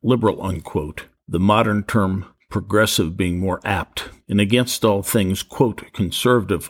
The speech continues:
unquote, the term classic liberal, more fitting. But the point here is a new form of media resulted from Watergate, one openly partisan, attempting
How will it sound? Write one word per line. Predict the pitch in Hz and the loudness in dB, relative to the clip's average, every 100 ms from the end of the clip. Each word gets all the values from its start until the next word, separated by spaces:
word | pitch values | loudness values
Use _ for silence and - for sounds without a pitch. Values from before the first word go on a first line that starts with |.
| - | -4
unquote, | 101 87 - 78 71 - _ _ | -4 -4 -6 -6 -6 -16 _ _
the | - | -10
term | 87 - 104 98 95 _ | -2 0 2 0 -2 _
classic | - 110 101 - - - | 0 2 2 -2 -6 -6
liberal, | - 113 76 71 - _ _ _ _ _ - | 0 0 -2 -12 -18 _ _ _ _ _ -4
more | 95 95 | 0 -2
fitting. | - - 110 71 64 - _ _ - | -4 -4 -4 -4 -10 -18 _ _ -2
But | 110 | 0
the | - | -2
point | - 151 143 - | -2 2 2 0
here | - 156 131 | 0 2 2
is | 92 82 - - | 2 -2 -6 -4
a | 107 | 0
new | 107 123 | 2 2
form | 123 - 120 113 107 | 0 0 2 2 -2
of | 98 95 | -4 2
media | 117 98 90 | 2 4 0
resulted | 85 85 98 104 - 104 80 | 0 -4 -2 -2 0 -2 0
from | - 95 87 - | -2 -2 -2 -10
Watergate, | - 95 104 87 76 71 71 _ | -4 0 2 0 -4 -8 -10 _
one | - 104 - | 0 0 2
openly | 117 120 135 113 | 0 2 2 2
partisan, | - 117 104 87 - 67 76 - _ - | 2 2 2 0 -4 -6 -10 -16 _ -14
attempting | - - 113 110 117 101 | -8 0 0 4 2 0